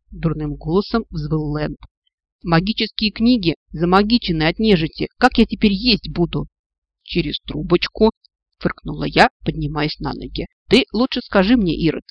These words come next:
зачем мне всю футболку слюнями закапал? Она у тебя часом не токсичная?"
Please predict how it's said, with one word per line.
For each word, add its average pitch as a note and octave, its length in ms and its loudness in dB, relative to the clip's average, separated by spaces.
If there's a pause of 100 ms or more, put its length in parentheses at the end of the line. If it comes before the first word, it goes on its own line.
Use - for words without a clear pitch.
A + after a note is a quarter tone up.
(180)
зачем F#3+ 420 0
мне A3+ 220 2
всю A#3 200 -6
футболку G#3+ 460 0
слюнями F3 420 0
закапал? E3 520 0 (480)
Она G#3+ 200 4
у A3+ 40 6
тебя - 160 2
часом G3+ 400 0
не G#3 120 -2
токсичная?" E3 720 -4